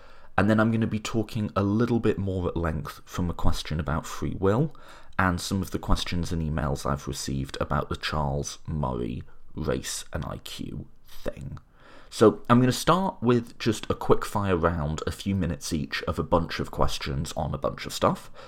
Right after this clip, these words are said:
I'm then gonna do a longer answer on free will, and then I'm gonna really break down why I think the Charles Murray thesis is both flawed and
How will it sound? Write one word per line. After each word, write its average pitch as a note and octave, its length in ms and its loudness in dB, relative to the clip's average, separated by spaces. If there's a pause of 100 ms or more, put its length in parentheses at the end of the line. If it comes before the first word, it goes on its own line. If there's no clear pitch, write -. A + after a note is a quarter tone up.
(420)
I'm G2 440 2
then A2 680 4
gonna G2 500 2
do F#2+ 320 2
a E2+ 320 0
longer F#2+ 420 6
answer E2+ 640 0
on D#2 360 0
free D#2 260 -2
will, A#2+ 320 2 (760)
and G2 280 4
then F2+ 520 6
I'm F#2 220 0
gonna F2 400 6
really F2 340 2
break D#2+ 420 2
down D2 520 0
why D#2 340 4
I D2 100 0
think C#2 380 -4
the - 80 -6
Charles A#1+ 400 -4
Murray C2 240 -4
thesis - 500 -8
is B1+ 120 -6
both - 260 -2
flawed - 460 -6
and - 260 -6